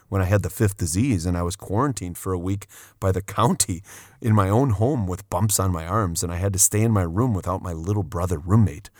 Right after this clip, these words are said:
or whenever the stomach flu hit. I usually watched to see what he was creating. I almost always saw his mountainscapes or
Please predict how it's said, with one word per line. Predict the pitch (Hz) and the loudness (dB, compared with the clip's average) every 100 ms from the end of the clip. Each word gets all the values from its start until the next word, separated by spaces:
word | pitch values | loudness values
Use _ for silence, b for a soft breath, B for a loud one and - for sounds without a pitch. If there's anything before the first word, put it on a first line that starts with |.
| B B B | B B B
or | 117 143 151 | 2 2 2
whenever | 113 101 110 | 0 2 0
the | 90 | 0
stomach | - - 110 104 101 | 2 2 2 0 -6
flu | 82 82 | -10 -10
hit. | - - - _ b b b b - | -10 -12 -14 _ b b b b 0
I | |
usually | 175 190 208 | 0 2 2
watched | 139 110 117 117 - | 2 2 2 -2 -4
to | 123 | 2
see | - 113 107 | 2 4 0
what | 110 110 107 | 0 -4 -4
he | 107 | -2
was | 113 107 | 0 -2
creating. | - 98 87 110 98 _ _ | -2 -4 -4 -10 -18 _ _
I | 101 | -2
almost | 113 123 104 - | 0 2 0 0
always | 101 107 107 | 2 2 2
saw | - 90 | 0 0
his | 82 80 | -6 -8
mountainscapes | 92 104 120 123 113 - 117 113 104 - | 0 0 0 0 -2 -2 -2 -2 -2 -6
or | 98 | -8